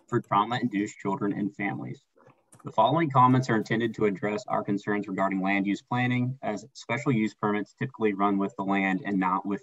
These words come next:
the user. While the mission appears to provide environmental education and access, the current proposal could be strengthened by incorporating the following five recommendations that aim to address location, size, and scope limitations.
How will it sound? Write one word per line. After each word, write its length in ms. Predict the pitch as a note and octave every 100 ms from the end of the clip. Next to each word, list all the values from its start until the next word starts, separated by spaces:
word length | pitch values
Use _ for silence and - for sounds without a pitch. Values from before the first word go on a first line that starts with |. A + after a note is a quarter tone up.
| -
the 60 |
user. 440 | F#2 G2 F2 - - _ _ _ _ _ _ _
While 260 | - G#2 A2
the 80 | A2
mission 380 | A2+ C3+ G#3 G#3
appears 360 | - B2 A#2+
to 100 | -
provide 340 | G2+ G2 G2+ G2+
environmental 540 | G2 F#2+ G2+ G#2+ G#2+
education 540 | G#2+ G#2+ G#2 G2+ - G2
and 100 | G2+
access, 600 | G#2+ A#2+ - G#2 A2 _
the 100 | A#2+
current 320 | - B2+ C3
proposal 460 | C3 B2 G#2+ G#2 A2
could 220 | - G#2+
be 100 | A#2+
strengthened 540 | A2+ - G2+ G2 G#2 F#2+
by 160 | G2
incorporating 640 | G2 - G2+ A2 G#2 G#2 F#2+
the 80 |
following 600 | - G2+ G2+ G#2 G#2 G2+ - _ _ _ _ _ _ _ _ _
five 400 | _ A2 G#2+ A2 G#2+
recommendations 1040 | G#2 G#2+ A#2+ A2 F2+ F2+ - G#2 B2 C3 _ _ _ _ -
that 100 | F#2+
aim 180 | G#2 B2+
to 100 | C3+
address 360 | B2+ G#2+ G#2+ A2+
location, 680 | G2+ - A2 A2+ B2+ B2+ B2+
size, 520 | - G#2 G#2+ G#2+ -
and 180 | G#2 G2
scope 380 | - G#2+ G#2
limitations. 720 | F#2+ F#2 - - B2+ C3+ B2+